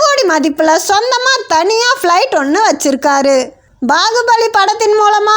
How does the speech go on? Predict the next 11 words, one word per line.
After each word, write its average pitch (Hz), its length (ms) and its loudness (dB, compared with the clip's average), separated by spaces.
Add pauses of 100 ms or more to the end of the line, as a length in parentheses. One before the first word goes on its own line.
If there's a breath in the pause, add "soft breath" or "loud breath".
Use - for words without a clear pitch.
(160)
ரசிகர்களோட 466 680 0 (140)
மனசுல 294 400 0 (560 loud breath)
நீங்காத 480 460 0 (140)
இடம் 427 240 0
பிடிச்சவர் 262 580 0
தான் 294 240 0
நடிகர் 403 480 0
பிரபாஸ். 285 440 0 (380 soft breath)
தனி 554 200 -2 (120)
விமானம் 508 480 0
வச்சிருக்கும் 403 580 0